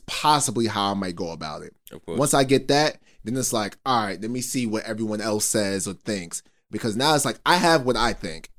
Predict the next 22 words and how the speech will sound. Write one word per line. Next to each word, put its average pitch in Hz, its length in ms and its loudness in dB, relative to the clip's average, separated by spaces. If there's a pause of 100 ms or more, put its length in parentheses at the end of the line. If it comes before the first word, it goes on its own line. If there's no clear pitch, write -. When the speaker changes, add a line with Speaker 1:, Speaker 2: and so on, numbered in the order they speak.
(160)
Speaker 1:
And 123 80 -4
now 127 160 2
if 104 80 -4
you 151 100 0
give 160 140 6
me 139 80 4
a 110 80 6
better 143 220 4
idea, 143 380 0
I'll 101 200 -4
scratch 98 400 -2
that. 90 180 -4 (440)
'Cause 127 80 -4
I 127 80 4
never 143 240 4
wanted 139 240 2
to 127 80 -6
seem 127 260 0
like 107 220 0
I'm 113 200 2
just 113 220 2
like, 104 220 -2